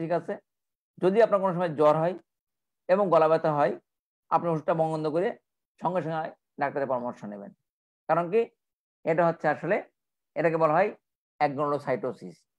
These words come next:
তাহলে যে আমার দুটো মেজর কনসার্ন কারিমোজল, যে one is agranulocytosis এবং second one is hepatotoxicity। কি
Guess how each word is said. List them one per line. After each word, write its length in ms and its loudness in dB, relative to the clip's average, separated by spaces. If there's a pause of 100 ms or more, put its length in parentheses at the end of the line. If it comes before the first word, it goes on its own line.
(320)
তাহলে 240 0
যে 60 -2 (260)
আমার 180 2 (720)
দুটো 160 2 (140)
মেজর 260 4
কনসার্ন 400 -4 (600)
কারিমোজল, 420 -6 (640)
যে 60 -2 (180)
one 200 2
is 80 -2 (640)
agranulocytosis 880 -2 (640)
এবং 200 4 (580)
second 260 -2 (100)
one 160 0
is 80 -6 (360)
hepatotoxicity। 800 -4 (680)
কি 60 -6